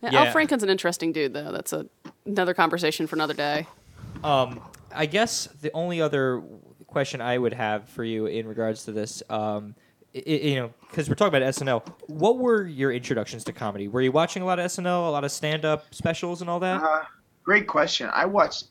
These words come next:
Speaker 3: everything. I, my parents watched S N L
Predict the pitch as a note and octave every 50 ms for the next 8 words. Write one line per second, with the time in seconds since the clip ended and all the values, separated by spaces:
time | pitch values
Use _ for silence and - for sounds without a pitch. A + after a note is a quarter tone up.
0 | _ - G#2+ B2+ B2+ C3 B2+ A2+ - - G#2 G#2+ G2+ - C3 C3 B2 - B2 B2+
1 | C#3+ C#3 - - D#3 E3 E3+ E3+ F3 E3+ - - B2 A#2 A2+ A2+ A2+ A2 A2 -
2 | - - - - _ _ _ _ _ _ _ _ - C3 C#3 - - C3 A#2+ A#2
3 | A2+ A#2 A#2 A2 A2 G#2+ G#2+ A2 -